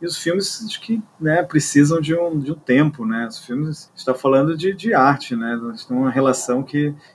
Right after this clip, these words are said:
que eu acho que, às vezes, é um pouco mais complexa aí da gente se entender com a obra, né?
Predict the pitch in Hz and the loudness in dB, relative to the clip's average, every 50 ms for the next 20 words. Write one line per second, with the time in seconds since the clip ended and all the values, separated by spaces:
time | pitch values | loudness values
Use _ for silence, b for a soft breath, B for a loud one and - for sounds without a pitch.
0 | B _ - 123 123 120 - - - 147 147 147 147 143 147 139 127 - 127 127 | B _ 0 0 0 0 -2 -6 -2 2 2 4 4 2 2 0 0 2 2 2
1 | 131 131 143 139 139 - 147 143 147 151 143 147 147 - - 175 175 175 - 131 | 2 2 0 -2 0 -2 -2 0 0 0 0 0 0 0 -2 -2 -2 2 2 4
2 | 139 151 147 - - 147 135 135 127 135 131 117 135 165 190 - - 185 165 151 | 4 4 2 0 -2 -2 0 2 2 2 2 4 2 0 -2 -2 -6 -4 -2 0
3 | 151 135 123 131 131 131 127 113 110 117 127 127 120 120 110 107 110 110 110 113 | 2 4 4 4 2 2 0 -2 2 2 2 2 2 0 -4 -4 -4 -4 -6 -6
4 | 113 117 120 117 113 107 110 | -8 -10 -12 -14 -14 -16 -16